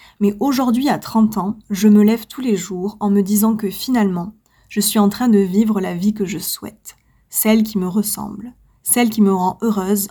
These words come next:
en dépit des difficultés qui peuvent survenir. Et je pense que la petite fille que j'étais, qui écrivait des histoires, peut être fière de la femme que je suis devenue. Car je crois bien que je suis devenue l'héroïne, le personnage central de ma propre vie.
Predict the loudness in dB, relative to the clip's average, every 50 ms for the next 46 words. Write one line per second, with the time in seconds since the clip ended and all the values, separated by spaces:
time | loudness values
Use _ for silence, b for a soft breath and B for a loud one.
0 | -6 -6 -4 -2 0 -2 0 0 0 0 0 0 0 -2 -2 -2 -4 -8 -8 -10
1 | -8 -4 -2 -2 -2 -2 -4 -12 -14 -12 -10 -10 -10 -10 -10 -10 -10 -10 -10 -10
2 | -14 -14 _ _ _ _ _ _ _ B B B B B B B B B B 2
3 | 4 4 2 2 2 -2 -2 -2 -4 -6 -6 -4 -4 -4 -4 -4 -4 -6 -4 -4
4 | -4 -2 0 -2 -2 -2 -2 -6 -6 -4 -4 -4 -4 -6 _ _ b b b b
5 | b b b -4 -4 -2 2 2 2 2 4 4 2 2 0 -2 -8 -10 -10 -8
6 | -6 -6 -6 -8 -10 -16 _ b b b b b b b b b b -2 -2 -2
7 | -2 -2 -4 -4 -4 -4 -4 -2 0 2 2 2 2 2 0 -2 -4 -4 -2 0
8 | 0 0 0 -2 -4 -6 -8 -8 -10 -8 -6 -6 -6 -6 -6 -8 -8 -10 -14 _
9 | _ _ _ _ _ _ _ _ _ _ _ -6 -4 -2 -2 -2 -2 -2 0 -2
10 | 0 0 0 0 0 0 0 0 0 0 0 -2 -4 -4 0 0 2 2 4 4
11 | 4 4 4 4 2 2 2 2 2 0 0 0 0 0 0 -2 -4 -4 -4 -4
12 | -4 -4 -2 2 2 2 2 2 0 -2 -4 -2 -2 -2 -2 -2 -4 -4 -2 -2
13 | 0 0 -2 -2 -2 -4 -6 -8 -10 -14 -14 -10 -10 -10 -8 -8 -8 -8 -8 -8
14 | -10 -14